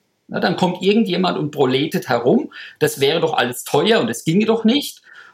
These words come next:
Und, äh, dann erschrecken, äh, Politiker und sagen, "Ach ja, da war jemand dagegen, stell dir mal vor, dann können wir das nicht machen." Ja, wir sind der Staat, wir können das machen. Und wenn wir es nicht machen, macht's niemand und dann haben wir alle verloren.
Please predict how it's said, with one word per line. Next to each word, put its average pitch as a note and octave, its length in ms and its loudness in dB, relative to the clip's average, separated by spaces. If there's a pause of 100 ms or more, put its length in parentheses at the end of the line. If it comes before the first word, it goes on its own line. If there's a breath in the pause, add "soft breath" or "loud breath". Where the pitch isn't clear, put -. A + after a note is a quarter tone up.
Und, D#3 260 0
äh, C3 300 2
dann B2+ 180 0
erschrecken, F3 720 0
äh, C3+ 360 0
Politiker F#3+ 640 -2
und C#3+ 100 -4
sagen, C3+ 260 0
"Ach - 160 -12
ja, F#3+ 580 0
da B2+ 200 -8
war A#2+ 160 0
jemand B2 240 0
dagegen, F3 460 0
stell - 180 -2
dir A#2 80 0
mal A#2 140 0
vor, F#3+ 300 2
dann C3+ 160 -2
können B2+ 180 0
wir A#2 100 2
das - 160 -8
nicht B2 160 -6
machen." E3+ 320 -2 (640)
Ja, F#3 300 -4
wir C3+ 100 0
sind D#3+ 220 -2
der A#2 80 2
Staat, A2+ 540 -2 (260)
wir C#3 140 -4
können D#3 200 2
das D#3+ 140 -4
machen. - 300 -2
Und B2 160 -6
wenn C#3 100 0
wir G#3 140 2
es A#3 100 -8
nicht G#3+ 160 0
machen, C#3+ 240 0
macht's - 260 -4
niemand D3+ 420 -4
und A#2 100 -6
dann A#2 120 -4
haben B2+ 120 -4
wir - 100 -2
alle G3 120 -2
verloren. C#3+ 440 -6